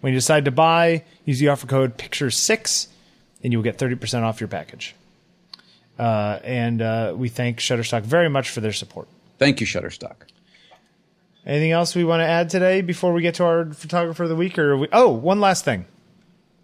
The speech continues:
Speaker 1: I found
Speaker 2: You're gonna talk about E three?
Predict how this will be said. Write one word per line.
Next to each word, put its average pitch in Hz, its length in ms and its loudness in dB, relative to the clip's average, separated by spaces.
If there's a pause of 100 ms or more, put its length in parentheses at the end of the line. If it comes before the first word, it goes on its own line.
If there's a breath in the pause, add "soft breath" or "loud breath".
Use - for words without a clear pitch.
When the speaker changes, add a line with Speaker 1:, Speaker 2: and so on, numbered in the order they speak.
(840 soft breath)
Speaker 1:
I 147 140 2
found 196 480 2
Speaker 2:
You're 147 80 8
gonna 147 80 4
talk 151 180 4
about 151 180 6
E 151 80 6
three? 170 360 0